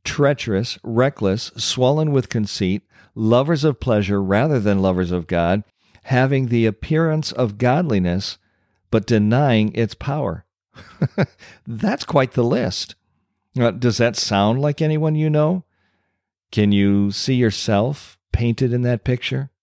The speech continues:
When I think about my personal thirty-year battle with that three-headed dragon of lust, porn, and masturbation,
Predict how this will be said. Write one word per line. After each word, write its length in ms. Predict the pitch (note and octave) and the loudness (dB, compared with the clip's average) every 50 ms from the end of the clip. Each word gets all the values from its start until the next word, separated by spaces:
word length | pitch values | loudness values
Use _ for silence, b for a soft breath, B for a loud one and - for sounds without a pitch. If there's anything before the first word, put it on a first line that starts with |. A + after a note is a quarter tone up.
| _ _ _ _ _ _ _ _ _ _ _ _ _ - | _ _ _ _ _ _ _ _ _ _ _ _ _ -4
When 200 | A#2 A2+ G2+ G2+ | 0 2 2 4
I 380 | G#2+ B2 C3 C3 C3+ C3 A#2+ | 4 4 2 2 2 2 0
think 400 | - - - A#2 G#2+ G#2+ G#2 - | -2 -4 -2 0 0 0 0 -2
about 320 | G2 F2+ G2 F#2+ F#2 F#2+ E2 | -2 -2 0 -2 -2 -2 -2
my 340 | F2+ F#2 F#2+ G2 G2 F#2 - b b b b b b b b b b b b | 0 0 2 2 2 0 -2 b b b b b b b b b b b b
personal 720 | - - A2 G#2+ A2 - - A#2 G#2+ G#2 G#2 G2+ G#2 G2+ - | -4 0 0 0 0 -2 -2 -2 0 2 2 2 0 -2 -4
thirty-year 840 | - - - - A2 G#2+ A2 A2+ A#2+ A2+ G#2 G2 G2 F#2+ G2 F#2+ | -8 -8 -2 0 2 2 2 2 0 0 2 2 2 4 2 2
battle 420 | F2+ - F#2 F2 F2 F2 F2 F2 F2 | 0 0 0 2 2 2 2 0 0
with 140 | F2 E2 F2 | -2 0 0
that 180 | E2+ E2+ D#2+ | 0 -2 -2
three-headed 540 | - - - G#2+ G2 F#2+ G2 F#2+ F#2 F2+ D#2+ | -4 -6 -2 0 2 2 2 2 0 0 -2
dragon 320 | F#2 F2+ E2+ F2+ E2+ E2+ | 0 0 0 0 0 -2
of 100 | F2 - | -4 -4
lust, 420 | - F2+ F2+ F2+ F2+ F2+ - - - | -2 0 2 2 2 0 -2 -6 -6
porn, 240 | - G#2 F#2+ F#2 F2+ | -4 0 0 0 0
and 80 | E2 | 0
masturbation, 800 | F2 F2 E2+ F2 - - F2 E2 E2+ E2+ E2 - - D#2+ D#2 - | 0 0 -2 -2 -4 -6 -4 -4 -2 -2 -2 -4 -6 -8 -10 -12